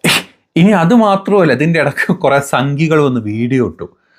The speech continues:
അറബ് രാജ്യത്തു നിന്നൊക്കെ മുട്ട അടിച്ചിട്ട് ആൾക്കാരെ അങ്ങോട്ട് വിടാറുണ്ട്. എടാ, മുട്ട എന്ന് പറഞ്ഞാൽ ഇതല്ലേ, ഈ മയിരല്ലേ,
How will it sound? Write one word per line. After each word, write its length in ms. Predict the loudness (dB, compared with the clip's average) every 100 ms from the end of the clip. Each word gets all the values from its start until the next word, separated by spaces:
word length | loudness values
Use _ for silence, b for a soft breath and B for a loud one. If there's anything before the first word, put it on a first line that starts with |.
| b b
അറബ് 380 | -2 0 2 2
രാജ്യത്തു 420 | 2 0 -2 -4
നിന്നൊക്കെ 240 | -4 -2 0
മുട്ട 320 | 0 -2 -2
അടിച്ചിട്ട് 380 | 0 0 0 0
ആൾക്കാരെ 380 | 0 0 -2 -2
അങ്ങോട്ട് 240 | -4 -6 -4
വിടാറുണ്ട്. 460 | -2 -2 -2 -8 -16 _ _ -2
എടാ, 80 | 0
മുട്ട 360 | 2 0 -6 -2
എന്ന് 220 | 0 2
പറഞ്ഞാൽ 280 | 2 0 0
ഇതല്ലേ, 320 | -2 -2 -2
ഈ 120 | -4 -4
മയിരല്ലേ, 520 | -2 0 0 -4 -6